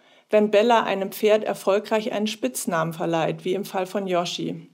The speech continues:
Auch im Sweet Talk, so bestätigte die Reitlehrerin einmal, ist Bella ein Profi. Ihrer Einschätzung nach ist es aber nicht immer aufrichtig gemeint. Es kann auch taktisch dazu dienen,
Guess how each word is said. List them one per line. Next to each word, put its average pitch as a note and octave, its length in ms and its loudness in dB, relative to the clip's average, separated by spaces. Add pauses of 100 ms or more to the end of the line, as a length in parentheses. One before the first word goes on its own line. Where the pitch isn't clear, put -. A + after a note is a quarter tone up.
(1120)
Auch G#3+ 220 4
im A#3+ 80 2
Sweet E4 360 2
Talk, G3+ 380 0
so - 180 -2
bestätigte A3+ 680 0
die F#3 120 -6
Reitlehrerin F3 840 0
einmal, F3 500 -2
ist - 300 -10
Bella G#3 320 4
ein G#3+ 240 -6
Profi. F3+ 680 0 (500)
Ihrer C4+ 360 4
Einschätzung F#3 600 -2
nach G3 220 0
ist - 180 -8
es G#3 120 -8
aber G3 220 -2
nicht B3 300 0
immer A3 260 0
aufrichtig F3+ 640 -2
gemeint. E3 480 -6 (160)
Es - 180 -10
kann A3 240 -4
auch - 240 -6
taktisch - 560 -4
dazu F3+ 300 -2
dienen, G#3+ 580 0